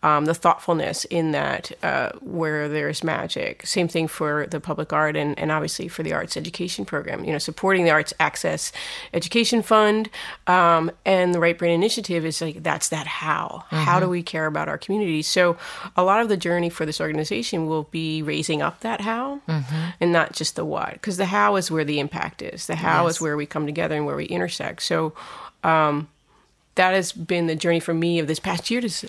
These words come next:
Speaker 1: understand that. Like, what
Speaker 2: It's,
Speaker 1: is that?
Speaker 2: it's so interesting, too, because when I think about art and education and art in general, I, I continue to try to ask myself, how do I express to other people who are not artists or in the art community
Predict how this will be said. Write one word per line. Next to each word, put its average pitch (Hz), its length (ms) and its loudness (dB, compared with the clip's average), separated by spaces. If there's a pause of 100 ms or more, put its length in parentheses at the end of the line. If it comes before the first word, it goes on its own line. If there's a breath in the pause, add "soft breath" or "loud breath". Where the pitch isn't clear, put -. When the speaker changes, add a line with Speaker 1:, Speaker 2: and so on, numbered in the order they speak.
Speaker 1:
understand 175 520 -6
that. 135 220 -10 (140)
Like, - 180 -10 (100)
what 202 180 -2
Speaker 2:
It's, 196 120 2
Speaker 1:
is 180 200 4
that? - 320 -6
Speaker 2:
it's 190 180 -2
so 220 220 2
interesting, 180 460 -2
too, 233 200 -2
because 165 260 -4
when 139 120 -2
I 139 60 -2
think 196 220 -4
about 147 360 -2
art 139 260 0
and 143 100 -2
education 135 840 -4 (440 loud breath)
and 196 360 -2 (160)
art 160 280 0
in 147 160 -4
general, 139 640 -4 (460 loud breath)
I, 151 420 -2
I 143 140 -4 (140)
continue 233 500 0
to 185 100 -2
try 151 440 -4
to 143 440 -4 (840)
ask 175 260 0
myself, 165 360 -2
how 202 120 0
do 277 100 2
I 294 60 2
express 220 440 -2
to 180 200 -2
other 175 240 0
people 151 400 -2
who 160 140 -2
are 151 160 2
not 156 220 -2
artists 143 340 -2
or 135 100 -2
in 151 220 -2
the 143 100 -4
art 139 220 -2
community 147 520 -2